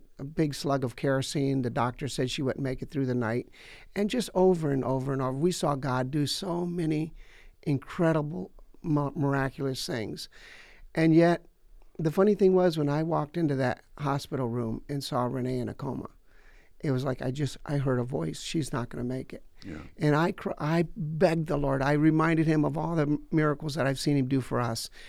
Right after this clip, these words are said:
Speaker 1: I reminded him of all the miracles I've seen him do, you know, read
Speaker 2: Sure.
Speaker 1: about in the Bible. And, and, and yet, it, it was just for some reason, and I don't know why. I don't know why. Uh, it was, it was a no. And that really bothered me for a while.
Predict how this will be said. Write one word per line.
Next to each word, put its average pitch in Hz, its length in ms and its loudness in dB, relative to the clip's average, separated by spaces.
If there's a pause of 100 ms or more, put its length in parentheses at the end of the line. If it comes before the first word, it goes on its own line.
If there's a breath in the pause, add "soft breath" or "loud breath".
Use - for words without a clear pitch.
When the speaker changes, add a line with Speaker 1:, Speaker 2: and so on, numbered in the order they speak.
(140 loud breath)
Speaker 1:
I 135 120 2
reminded 147 440 6
him 139 140 4
of 131 160 -2
all 135 220 4
the 143 80 2
miracles 139 560 2
I've 123 160 -4
seen 131 220 0
him 123 100 2
do, - 400 -4
you 151 120 6
know, 127 140 2 (200 loud breath)
read 143 200 6
Speaker 2:
Sure. 143 80 6
Speaker 1:
about 120 220 4
in 127 40 0
the 123 60 2
Bible. 110 480 0
And, 120 180 -2 (460 loud breath)
and, 127 480 0
and 135 220 0
yet, 139 260 2 (460)
it, 170 340 -6
it 143 160 0
was 131 160 -2
just 143 320 -2
for 185 160 -6
some 165 300 0
reason, 180 340 2
and 156 160 0
I 170 100 4
don't 202 140 6
know 170 100 4
why. 101 320 -2 (360 soft breath)
I 127 60 0
don't 120 100 0
know 139 80 -4
why. 110 260 -8 (480 soft breath)
Uh, 127 220 -2
it 143 80 0
was, 131 160 -2
it - 140 -2
was 135 100 0
a 139 80 0
no. 151 280 -4 (540 soft breath)
And 143 400 2
that 208 220 0
really 233 180 6
bothered 165 400 0
me 120 120 2
for 87 200 -6
a 98 80 -6
while. 127 300 -10